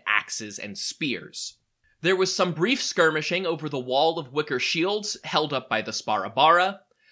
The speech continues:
but the Greeks broke through those barriers quickly. The Persian infantry tried to grab and break Greek spears by the shaft, leading to a close quarters melee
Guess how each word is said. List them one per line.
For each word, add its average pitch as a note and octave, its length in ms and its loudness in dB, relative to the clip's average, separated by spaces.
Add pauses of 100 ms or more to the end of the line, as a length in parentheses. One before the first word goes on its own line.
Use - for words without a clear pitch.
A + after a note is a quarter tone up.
(160)
but D#3+ 160 -4
the E3+ 60 2
Greeks G3 360 -2
broke E3+ 360 2
through G3 200 -6
those F#3 240 0
barriers C#3+ 540 0
quickly. - 600 -8 (580)
The D3+ 60 -2
Persian A#3 420 2
infantry F3+ 760 -4 (340)
tried E3+ 320 4
to - 240 -6
grab D#3 480 4
and D3+ 160 -6
break D#3 540 0 (160)
Greek E3+ 320 -4
spears E3 400 -4
by B2+ 180 4
the A#2 120 -6
shaft, F#3 680 2
leading E3 300 -2
to D#3 140 -6
a D3 60 -4
close G#3 520 -4
quarters E3 480 -2
melee C3 640 -2